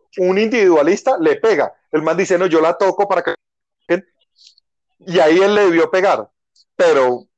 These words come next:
eh, puede ser que haya pecado por, por tratar de encajar en el grupo.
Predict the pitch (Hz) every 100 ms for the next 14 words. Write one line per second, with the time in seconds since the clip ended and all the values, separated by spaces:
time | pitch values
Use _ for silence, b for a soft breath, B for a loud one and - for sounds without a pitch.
0 | _ 165 156 - 170 180 175 175 - 180
1 | 180 175 151 139 147 147 175 147 127 -
2 | _ _ _ - 165 160 - 147 143 139
3 | 175 170 131 135 160 123 135 123 _